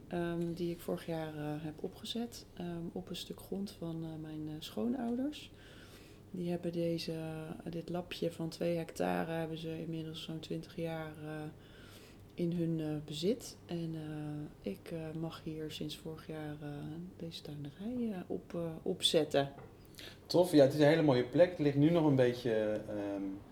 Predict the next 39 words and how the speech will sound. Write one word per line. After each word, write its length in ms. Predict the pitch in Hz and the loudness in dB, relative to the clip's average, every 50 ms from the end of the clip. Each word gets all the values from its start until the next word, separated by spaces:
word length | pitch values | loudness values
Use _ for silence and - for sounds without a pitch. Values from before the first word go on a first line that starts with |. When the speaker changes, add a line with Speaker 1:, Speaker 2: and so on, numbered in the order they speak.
| - - - - - - | -18 -20 -20 -20 -18 -14
Speaker 2:
zit 200 | - - - 131 | -2 2 4 6
het 120 | 127 127 - | 6 6 4
in 160 | 110 113 110 | 2 2 4
de, 200 | 107 104 104 104 - | 4 4 4 4 4
in 100 | 113 110 | 2 0
de 100 | 107 104 | 4 6
dichte 300 | 123 120 117 - - 101 | 6 6 6 6 6 6
mist 440 | 98 95 104 151 170 - - - | 8 8 8 8 6 4 0 0
waar 220 | - 131 127 127 123 | 2 4 4 4 6
we, 60 | 123 120 120 117 117 110 107 110 110 | 4 4 4 4 2 0 -2 -2 -2
eh, 260 | 113 107 110 113 110 107 - - - - - - - - - - - | -2 -2 -4 -4 -6 -8 -10 -14 -16 -20 -20 -18 -18 -18 -18 -14 -8
waar 360 | - 113 110 110 110 113 123 120 117 - | -2 0 2 2 2 0 -2 -4 -6 -4
we 60 | 117 | -4
nu 160 | 107 113 113 | -2 -2 0
zijn. 320 | 104 104 101 107 135 151 147 | 0 2 2 2 4 2 2
Dus 120 | 135 131 | 0 0
het 120 | 123 104 | -4 -6
is 60 | - - | -6 -6
echt 200 | 117 - - - | -8 -6 -6 -6
een, 240 | 110 107 104 104 - - - - - - - - - 110 | -4 -4 -6 -8 -10 -16 -18 -20 -20 -20 -20 -16 -12 -10
een, 240 | 113 113 113 - 135 | -8 -8 -8 -8 -8
een 80 | 113 117 | -10 -10
flinke, 400 | - - - 131 135 139 131 120 | -6 0 4 4 4 4 4 0
een 80 | 110 107 | -4 -2
flinke 280 | - - 131 127 127 | 0 0 2 2 2
lap. 300 | 110 104 104 120 156 - | 2 2 4 4 2 0
Ik 60 | - - | -2 -6
zie 160 | - 131 120 | -2 -2 -2
ook 100 | 120 - | -2 -2
wat, 200 | - 110 107 - | -4 -8 -8 -6
eh, 60 | 104 - - 101 98 95 95 98 104 | -8 -8 -6 -8 -8 -8 -10 -10 -12
fruitbomen. 680 | - - - 104 110 131 131 143 - 143 147 160 165 - - - - - - - - - - - | -8 -4 0 2 2 4 4 4 4 4 4 2 0 -2 -6 -12 -14 -14 -12 -12 -14 -14 -8 -2
We 60 | - 117 | 2 4
zitten 180 | 147 143 151 | 6 8 10
in 60 | 135 | 10
de 60 | 135 123 | 10 10
buurt 220 | 123 139 151 143 | 10 8 8 6
van 160 | - 127 110 | 6 2 2
Zoeterwoude, 760 | 98 - - - 127 - 95 87 95 110 143 156 180 180 170 | 2 0 -2 0 2 4 6 6 6 6 6 4 2 0 -2